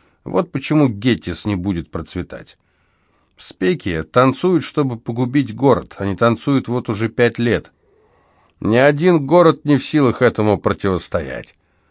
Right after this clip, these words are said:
Он будет чахнуть, умирать и постепенно вернётся в землю. Подожди пару дней, и ты сам это почувствуешь.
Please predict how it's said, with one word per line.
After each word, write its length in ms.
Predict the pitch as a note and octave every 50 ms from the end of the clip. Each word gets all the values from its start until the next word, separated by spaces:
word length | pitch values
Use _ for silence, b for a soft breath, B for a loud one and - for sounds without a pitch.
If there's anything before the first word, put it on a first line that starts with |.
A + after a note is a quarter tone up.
| _ _ _ _ _ _ -
Он 260 | - - G#3+ G3+ F3
будет 360 | E3+ F3 D#3+ D#3 C#3 - -
чахнуть, 800 | - - F3 E3+ D#3+ C#3 - - C3 B2+ G#2+ E2 - - - - -
умирать 760 | A#2 A#2+ B2 C3 C3 C#3+ D3+ D3 C3+ B2 - - - - -
и 260 | - F#2 F#2 F2+ F2+
постепенно 840 | E2+ - _ - F#2+ - - - A2 G2 - - C#3 C#3+ C#3 C3 B2 A2+
вернётся 640 | G#2 G#2 G2+ G2+ G2 A#2 A#2+ G#2+ - - - - G2
в 80 | E2
землю. 580 | D2 C#2 D2+ F2 A2 A#2 A2 G2 E2+ D2+ C#2 - _ _ _ _ _ _ _ _ _ _ _ _ _ _ _ _ _
Подожди 520 | - - - - D3+ C#3+ C#3 C#3+ F3 F#3+ C#3+
пару 320 | - C#3+ C3+ B2+ B2 A#2+
дней, 380 | G#2+ G2 A2+ C3 B2+ A2+ G2+ F2
и 20 |
ты 140 | F2 - F#2+
сам 300 | - - B2+ B2 A2 F#2
это 160 | E2 - -
почувствуешь. 920 | - - F2 E2 - - E2 C2+ - - - B1 A#1 - - - - -